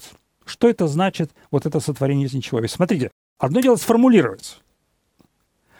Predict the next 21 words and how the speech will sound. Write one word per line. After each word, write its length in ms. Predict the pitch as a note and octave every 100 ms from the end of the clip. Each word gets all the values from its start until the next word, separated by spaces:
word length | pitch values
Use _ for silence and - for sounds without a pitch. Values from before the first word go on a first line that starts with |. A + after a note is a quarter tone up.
| -
но 100 | F3
другое 360 | F3 F3+ A#3+ B3+
дело, 240 | G#3 G3 D#3+
как 260 | G#3+ A3
это 240 | - G3+ E3+
донести 440 | D#3+ E3 - -
до 100 | F3
человека, 480 | - D#3+ D#3 G#3 E3
который 300 | D#3 E3 D3+
погружён, 480 | - C#3 C#3 D#3+ F#3
например, 360 | D#3 C3+ D3+
в 100 | C3+
греческую 400 | C3 C#3+ - -
культуру. 400 | - C#3+ - G#2 - _ _ _ _ _ _ _ _ -
Это 140 | -
было 120 | C#3 D#3
безумно 340 | G#3 C4 D#3+
сложно, 360 | - G#3 A2 -
потому 140 | - A#2
что 120 | A#2+
г-, 140 | G#2+